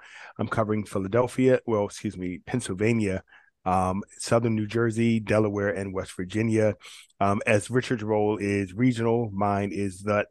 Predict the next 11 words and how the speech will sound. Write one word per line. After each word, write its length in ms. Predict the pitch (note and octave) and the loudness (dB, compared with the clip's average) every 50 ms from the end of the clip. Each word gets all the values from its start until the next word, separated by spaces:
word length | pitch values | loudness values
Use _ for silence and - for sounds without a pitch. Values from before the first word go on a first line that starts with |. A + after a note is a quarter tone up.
| - | -4
area 320 | - G#2 G#2 G2+ G2+ G2+ G2 | -2 0 0 2 2 0 0
that 140 | F#2+ G2 F#2+ | 0 -2 -2
I 80 | F#2+ | -2
just, 340 | F#2+ G2 G2+ G2 - - - _ - _ _ _ - _ - | -2 -4 -6 -6 -6 -12 -16 _ -20 _ _ _ -16 _ -2
uh, 80 | G2+ G#2 | -2 2
designated 680 | G#2+ A#2+ B2+ A#2 A#2 G#2+ G2 G#2+ G#2+ G2+ G2 E2+ F#2+ | 4 4 2 2 0 -4 -2 -2 -2 -2 -4 -6 -4
there. 300 | G2 G2+ G2+ G2+ G2+ G2 - _ _ _ _ _ _ _ - | -4 -2 0 0 0 -2 -4 _ _ _ _ _ _ _ -4
I'm 120 | A2+ G2+ | -4 -2
handling 400 | F#2+ F#2 A2+ A2+ G#2+ G#2+ G#2+ G#2+ | 0 0 0 2 2 2 0 -2
the 80 | G2+ G2 | -2 -2
marketing, 600 | G2 G2+ G#2+ G#2 - A2+ G#2+ G#2 G#2 G#2 G2+ G2 | 0 0 0 0 0 0 0 0 0 -2 -6 -10